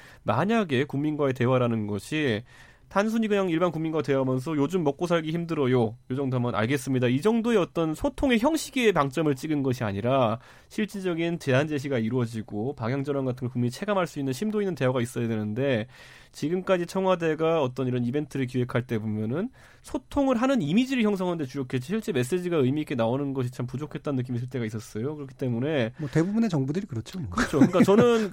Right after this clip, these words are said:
Speaker 1: <laughs> 거기에 그치기에는 경제 상황이라는 게 너무 심각하기
Speaker 2: 예.
Speaker 1: 때문에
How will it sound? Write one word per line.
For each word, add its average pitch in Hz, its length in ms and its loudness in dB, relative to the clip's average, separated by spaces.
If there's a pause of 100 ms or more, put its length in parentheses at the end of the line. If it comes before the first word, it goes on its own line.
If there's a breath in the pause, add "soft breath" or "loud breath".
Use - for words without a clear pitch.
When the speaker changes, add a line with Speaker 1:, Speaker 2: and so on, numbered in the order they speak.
Speaker 1:
<laughs> - 40 -20
거기에 208 360 2
그치기에는 196 600 2
경제 139 300 2
상황이라는 165 380 2
게 147 60 0
너무 120 200 2
심각하기 170 440 0
Speaker 2:
예. 131 100 4
Speaker 1:
때문에 113 560 2